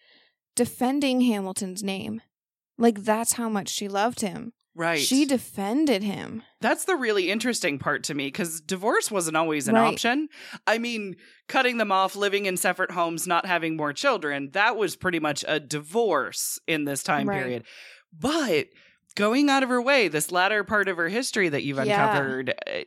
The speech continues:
Speaker 2: that is fascinating to me, 'cause that's real forgiveness. That's showing it.
Speaker 1: Absolutely. And she lived fifty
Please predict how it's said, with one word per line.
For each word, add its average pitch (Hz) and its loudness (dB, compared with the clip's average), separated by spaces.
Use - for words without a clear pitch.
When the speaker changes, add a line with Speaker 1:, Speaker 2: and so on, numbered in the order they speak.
Speaker 2:
that 190 2
is 165 -6
fascinating 147 -2
to - -8
me, 143 -4
'cause 156 -6
that's 240 0
real 185 -2
forgiveness. 151 -2
That's 226 4
showing 226 2
it. - 0
Speaker 1:
Absolutely. - 0
And 214 0
she 277 0
lived 262 -2
fifty 285 -4